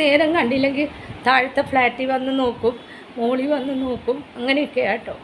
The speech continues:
ഭയങ്കര സ്നേഹം ഇവൻ. ഇതിനൊന്നും നമുക്ക് പകരം വെച്ച് സ്നേഹം കൊടുക്കാനൊന്നുമില്ല. അത്ര നല്ല ജീവികളാണ് കേട്ടോ. ഇപ്പം തന്നെ എനിക്ക് പറയുമ്പോൾ സങ്കടം വരുന്നു. കാരണം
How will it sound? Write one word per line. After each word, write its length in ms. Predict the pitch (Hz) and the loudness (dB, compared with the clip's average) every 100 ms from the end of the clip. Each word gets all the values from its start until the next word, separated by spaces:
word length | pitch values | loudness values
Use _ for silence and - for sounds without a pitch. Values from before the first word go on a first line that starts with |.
| - | -10
ഭയങ്കര 420 | 170 139 226 302 330 | -6 -6 -2 2 2
സ്നേഹം 400 | - 269 262 294 | 0 -4 -2 -2
ഇവൻ. 140 | 214 214 - - - - - - - 247 | -4 -8 -16 -18 -20 -20 -20 -20 -16 -10
ഇതിനൊന്നും 420 | 220 302 311 339 | -6 -4 -4 -4
നമുക്ക് 340 | 320 277 294 - | -4 -4 -4 0
പകരം 400 | 277 262 269 311 320 | 0 2 2 2 0
വെച്ച് 180 | - 311 | -2 -8
സ്നേഹം 440 | - 254 254 277 | -4 -2 -2 -2
കൊടുക്കാനൊന്നുമില്ല. 880 | 277 269 262 262 247 262 269 262 226 233 | -2 -2 -2 -2 -4 -4 -4 -2 -4 -4
അത്ര 440 | - - - 294 311 | -8 -10 0 2 2
നല്ല 200 | 285 262 247 220 | -2 0 0 -2
ജീവികളാണ് 600 | 240 254 277 247 214 202 | -4 -2 0 2 0 -2
കേട്ടോ. 280 | 208 196 190 - - - - - - - 180 | -4 -8 -10 -12 -20 -20 -20 -20 -20 -12 -12
ഇപ്പം 200 | - 285 277 | -4 -2 2
തന്നെ 120 | 302 320 | 2 2
എനിക്ക് 200 | 294 294 294 | -2 0 0
പറയുമ്പോൾ 400 | 285 285 277 285 277 | 2 2 2 0 -2
സങ്കടം 400 | 254 240 254 294 | -4 0 0 2
വരുന്നു. 280 | 240 226 214 | 0 0 -2
കാരണം 420 | 247 240 277 - | -4 -6 -6 -12